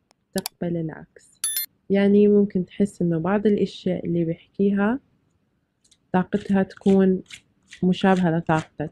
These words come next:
إذا أنت عم تتابع لبرج القوس، cross واتشنج يعني، أو عم، آه، تتفرج على برج القوس، ممكن تحس إنه بعض الأشياء اللي بحكيها طاقتها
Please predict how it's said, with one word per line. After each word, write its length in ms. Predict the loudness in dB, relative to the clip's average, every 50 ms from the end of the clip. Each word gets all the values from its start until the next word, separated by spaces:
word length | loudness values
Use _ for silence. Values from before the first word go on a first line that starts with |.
| -6 -2 0
إذا 260 | 2 2 2 2 4
أنت 220 | 4 4 4 4
عم 240 | 2 2 2 0 0
تتابع 500 | -2 -2 0 2 2 4 4 2 0 0
لبرج 540 | 0 0 0 0 0 0 0 -2 -2 -2 -2
القوس، 1000 | 0 0 -2 -2 -2 -2 -2 -4 -8 -6 _ 2 4 4 4 4 2 0 -6 -18 -20 -20 -20 -20 -20 _ _ _ _ _ _ _ _ _
cross 320 | 2 4 6 6 6 4 2
واتشنج 440 | 0 0 -2 -2 -4 -2 0 0 0
يعني، 480 | 0 0 0 2 4 4 4 2 0 -4 _ _ _ _ _ _ _ _ _ _ _ _ -2
أو 60 | -2
عم، 300 | 0 2 0 0 0 -4 -8 -12 _ _ _ _ _ 0
آه، 580 | 0 0 2 0 -2 -4 -6 -8 -8 -8 -10 -14 -14 -18 -20 _ _ _ _ _ _ _ -20
تتفرج 580 | -20 -20 _ -2 0 2 2 2 2 0 0
على 180 | 0 0 0 0
برج 280 | 0 -2 -4 -4 -6 -8
القوس، 500 | -10 -8 _ 2 4 4 4 4 4 2
ممكن 240 | 2 2 2 -2
تحس 320 | -2 0 0 0 0 0 0
إنه 160 | 0 0 2
بعض 320 | 2 2 2 2 0 0
الأشياء 400 | -2 -4 -4 -6 -4 -4 -4 -2
اللي 120 | -2 -2 -2
بحكيها 680 | -4 -6 -8 -14 _ 0 2 2 4 2 0 -2 -2 -6 _ _ _ _ _ _ _ _ _ _ _ _ _ _ _ _ _ _ _ _ _ _ _ -20 _ -20 -20 _ _ _ _ 0 4
طاقتها 760 | 4 4 4 2 0 2 2 4 4 6 4 4 2 0 -6